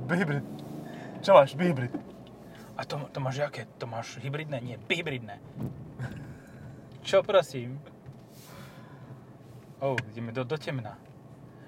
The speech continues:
Speaker 1: No,
Speaker 2: No,
Speaker 1: doba
Speaker 2: svetla to
Speaker 1: temna.
Speaker 2: nemá boh vie aké, popravde.
Speaker 1: Mhm.
Speaker 2: Že
Speaker 1: Ale dosť vysoko svietia, akože.
Speaker 2: No, tak, a vieš čo, vieš čo je špecifikum svetiel na Daciach všeobecne? Neviem, ako to bude na tom novom Sandere, ale na väčšine Daci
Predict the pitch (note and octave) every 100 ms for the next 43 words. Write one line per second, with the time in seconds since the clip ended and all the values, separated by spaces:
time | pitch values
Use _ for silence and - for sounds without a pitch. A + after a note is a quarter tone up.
0 | A2 G#2+ C3+ C3+ B2+ D#3 C#3 C3 C#3 A#2+
1 | A#2 A#2 A2 - A2 A#2 A#2 A2 A2+ A#2
2 | B2+ C3+ C#3 F3 - - - - - -
3 | - - - - B2 A#2 A#2+ C3+ E3 G3+
4 | D3+ C3+ B2 - A2+ A#2 - G#2+ G#2 A2
5 | G#2+ C#3+ G#3 F3 - - - - - -
6 | D#3+ D#3 D3 E3 - F#3 - E3 - E3
7 | C#3+ C#3 C#3 - D#3+ F3 D3+ - C3 -
8 | D#3+ E3 C#3 C3 B2+ B2+ C3 - B2+ -
9 | B2+ A#2+ B2 B2+ D3+ - - - - -
10 | - D3+ C#3+ C3 C#3 B2+ B2+ B2 B2+ B2+
11 | C3 - B2 A#2+ A#2+ D#3 - - - -
12 | - B2+ B2 C3+ E3 - F3+ C#3 B2+ C3
13 | - C#3 C#3+ C#3+